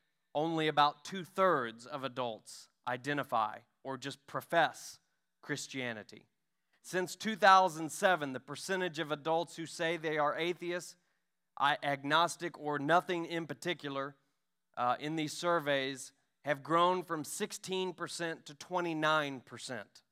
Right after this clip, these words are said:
since two thousand seven. And during this time, the share of adults in the United States who identify as Christian has fallen, since two thousand seven, has fallen from seventy-eight percent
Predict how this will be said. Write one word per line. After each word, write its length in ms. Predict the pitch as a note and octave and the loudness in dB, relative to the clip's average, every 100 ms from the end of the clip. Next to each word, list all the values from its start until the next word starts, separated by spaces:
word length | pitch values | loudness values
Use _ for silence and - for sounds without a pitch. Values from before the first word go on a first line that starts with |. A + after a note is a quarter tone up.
| _ _ _ _ _ _ | _ _ _ _ _ _
since 260 | - C#3+ - | -10 -10 -8
two 160 | - D3+ | -8 0
thousand 440 | C#3 C3 A#2 A#2+ | 4 4 0 -10
seven. 340 | - C3+ G#2 - _ _ _ _ - | -4 -2 -2 -12 _ _ _ _ -14
And 120 | B2+ | -8
during 320 | B2+ E3+ F#3 | 2 4 4
this 200 | F#3 F3+ | 2 -2
time, 420 | - E3+ E3+ E3+ E3 | 0 2 4 2 -2
the 80 | |
share 560 | D3 - F3+ F#3+ F#3+ F#3 - _ - | -4 0 4 6 4 2 -6 _ -6
of 140 | D3 | -4
adults 500 | D3+ E3 F#3+ G3+ - | 2 6 6 4 -2
in 100 | F3+ | -2
the 80 | E3+ | 0
United 520 | D#3+ E3 F3+ F3 D#3+ | 2 6 6 4 -2
States 600 | - E3+ D#3+ D#3+ - - _ - | -4 0 2 0 -8 -20 _ -4
who 120 | D#3+ | 6
identify 580 | D#3+ D3 F#3 F#3 F#3 E3+ | 6 6 -2 2 6 6
as 140 | D#3 - | 4 -2
Christian 520 | - G3 - F3+ D#3+ | -4 -4 -4 -8 -4
has 200 | D#3 D3+ | -4 -4
fallen, 580 | - F3 F#3+ F#3+ F3 D#3 _ _ _ - | 4 6 6 4 -2 -8 _ _ _ -10
since 300 | F3+ F3 - | -4 -4 -4
two 180 | F#3+ | -2
thousand 400 | G3 F#3+ F#3 F3+ | 6 8 8 2
seven, 360 | D#3 F#3 E3 D3 | -2 2 2 0
has 180 | D3 - | -4 -2
fallen 380 | E3 D#3+ D#3+ D3+ | 0 0 0 -4
from 180 | D#3 | -8
seventy-eight 680 | C#3 F#3 F3+ G3 F#3 F#3 F3+ | -2 0 2 0 0 -2 -2
percent 440 | D#3 - E3 D#3 | -8 -6 -4 -4